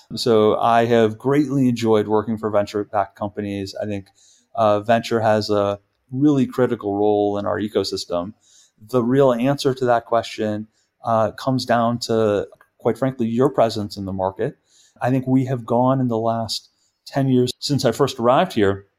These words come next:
from a world where there was very little early stage capital available to entrepreneurs in the Colorado ecosystem, uh, to a world where now there are,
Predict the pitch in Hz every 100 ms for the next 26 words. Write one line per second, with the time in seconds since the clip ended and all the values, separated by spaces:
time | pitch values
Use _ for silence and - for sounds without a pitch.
0 | _ _ _ _ _ _ - - 120 117
1 | 110 107 104 - _ _ _ _ _ 127
2 | 127 135 143 120 123 117 117 110 110 104
3 | - _ _ _ _ _ _ _ _ 117
4 | 107 131 127 113 113 110 101 101 104 101
5 | 98 110 101 98 98 110 143 214 _ _
6 | _ _ - 113 110 104 104 101 101 101
7 | - 104 104 95 110 101 107 104 98 101
8 | 101 98 98 101 98 98 98 - 98 101
9 | 98 98 101 127 127 139 - 294 - _
10 | _ _ _ - 113 110 110 - 139 127
11 | 135 135 120 127 120 120 120 117 117 123
12 | 151 160 123 117 117 120 120 123 120